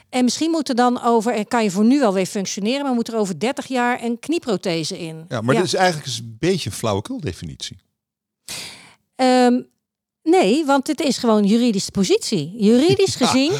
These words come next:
Speaker 1: heb
Speaker 2: maar wat is het leven zoals het was?
Speaker 1: Ja, dat, eh, nou ja, dat, dat is meteen... De, ik, ik
Speaker 2: Dat
Speaker 1: heb
Speaker 2: is de
Speaker 1: niet ge-
Speaker 2: essentie van je vak eigenlijk.
Speaker 1: I, I never said it was easy,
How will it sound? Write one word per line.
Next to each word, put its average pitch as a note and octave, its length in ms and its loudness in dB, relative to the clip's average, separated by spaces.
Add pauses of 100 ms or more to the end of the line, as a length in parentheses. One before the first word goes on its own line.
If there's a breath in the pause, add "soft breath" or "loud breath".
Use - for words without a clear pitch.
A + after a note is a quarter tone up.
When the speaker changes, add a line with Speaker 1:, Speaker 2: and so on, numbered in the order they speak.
(100)
Speaker 1:
heb D4 180 4
Speaker 2:
maar D3 140 2
wat F#3+ 180 0
is G#3 100 -2
het A3 100 -6
leven A3 300 -2
zoals G#3+ 220 0
het G#3 120 -6
was? G#3+ 340 0 (360 loud breath)
Speaker 1:
Ja, C#4 380 2
dat, D4 220 0
eh, B3+ 340 -6
nou C#4 160 2
ja, D4 200 2
dat, E4+ 260 0 (200)
dat D#4 180 0
is F4 120 0
meteen... D4 280 2
De, C#4 60 4
ik, - 60 -2
ik C#4+ 120 0
Speaker 2:
Dat - 80 -6
Speaker 1:
heb - 100 -2
Speaker 2:
is A#3+ 80 2
de D4+ 60 0
Speaker 1:
niet D4+ 80 0
ge- F#3 60 4
Speaker 2:
essentie A3 400 -2
van B2 160 0
je C3+ 80 -2
vak - 240 -4
eigenlijk. F2+ 420 -4 (120)
Speaker 1:
I, F#3 120 -2 (180)
I G#3 40 6
never C4 280 4
said G#3+ 280 2
it A3+ 60 2
was A#3+ 240 2
easy, D#4 520 2